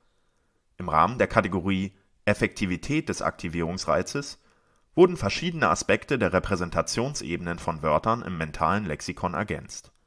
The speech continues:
Dazu zählt bezüglich der Bedeutung zum Beispiel die Frage, ob zu Vokabeln fachspezifisches Kontextwissen vermittelt wird.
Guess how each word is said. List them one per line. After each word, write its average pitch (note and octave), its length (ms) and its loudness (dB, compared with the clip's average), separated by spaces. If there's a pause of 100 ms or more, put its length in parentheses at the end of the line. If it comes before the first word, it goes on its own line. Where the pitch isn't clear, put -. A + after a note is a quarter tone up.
(500)
Dazu E2 340 4
zählt G2 320 2
bezüglich G#2+ 420 0
der F2+ 120 0
Bedeutung E2 680 0
zum F2 160 -4
Beispiel F2 300 2
die F2 80 -6
Frage, F2 460 2
ob - 140 -4
zu E2+ 140 -2
Vokabeln E2+ 520 0
fachspezifisches - 920 -2
Kontextwissen D#2+ 720 -4
vermittelt D2+ 480 -8
wird. - 280 -14